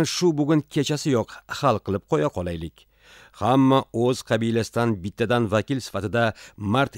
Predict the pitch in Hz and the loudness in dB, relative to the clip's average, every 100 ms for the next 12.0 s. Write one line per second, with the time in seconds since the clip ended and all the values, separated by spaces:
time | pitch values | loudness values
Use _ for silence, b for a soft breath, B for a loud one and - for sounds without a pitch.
0 | - 113 120 143 143 123 95 85 87 - | -6 -2 0 0 0 -2 -4 -6 -8 -10
1 | - - _ _ _ _ _ _ _ _ | -14 -18 _ _ _ _ _ _ _ _
2 | _ _ _ _ - 160 175 170 175 - | _ _ _ _ -6 0 2 2 -2 -6
3 | _ _ _ - 92 120 110 104 98 95 | _ _ _ -8 -2 0 0 -2 -2 -2
4 | 90 - - 101 80 95 85 80 82 - | -2 -6 -4 -4 -4 -6 -8 -8 -12 -16
5 | - _ _ _ _ _ _ _ _ _ | -20 _ _ _ _ _ _ _ _ _
6 | _ _ - 87 90 131 - 127 117 90 | _ _ -12 -8 -6 -6 -4 -2 -2 -2
7 | 123 120 98 120 117 98 107 127 123 - | 0 0 0 0 0 0 2 2 2 -2
8 | - 107 127 - 107 - 107 107 117 - | -4 -4 -4 -6 -8 -6 -6 -6 -8 -6
9 | 131 - 90 - _ B B B B B | -6 -6 -10 -16 _ B B B B B
10 | B 107 135 190 151 151 170 160 165 160 | B -2 6 6 6 2 0 0 -2 -2
11 | - 151 127 139 - 117 - - - | 0 0 0 -2 -4 -8 -8 -8 -10